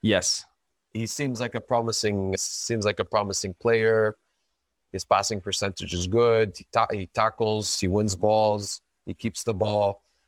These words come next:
Speaker 2: He's good on transition. So I think, I think it's, it's, it's a good signing, but they, I think they need a striker.
Speaker 1: Hmm.
Speaker 2: I,
Speaker 1: Yeah.
Speaker 2: I,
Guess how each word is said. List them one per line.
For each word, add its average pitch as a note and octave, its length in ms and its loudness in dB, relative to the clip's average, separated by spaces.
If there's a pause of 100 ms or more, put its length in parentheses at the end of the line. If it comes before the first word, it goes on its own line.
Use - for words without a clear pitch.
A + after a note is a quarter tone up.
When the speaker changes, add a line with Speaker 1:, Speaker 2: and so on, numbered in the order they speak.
(180)
Speaker 2:
He's G2+ 180 -4
good A#2+ 160 2
on A2 140 0
transition. G#2 800 -2 (160)
So - 160 0
I F#2 80 4
think, A#2+ 400 -2
I - 80 0
think B2 240 -2
it's, - 320 -4
it's, - 460 -2
it's - 160 -4
a G2+ 40 -4
good G#2 220 -4
signing, A#2+ 560 0 (800)
but G2+ 260 2 (180)
they, A2+ 300 0
I G2+ 120 -2
think C3+ 280 0
they G#2+ 120 2
need A2 160 2
a G2 60 0
striker. G2+ 500 -2 (920)
Speaker 1:
Hmm. G2 260 2
Speaker 2:
I, G2+ 100 -2 (120)
Speaker 1:
Yeah. A2 80 4
Speaker 2:
I, F#2+ 100 -4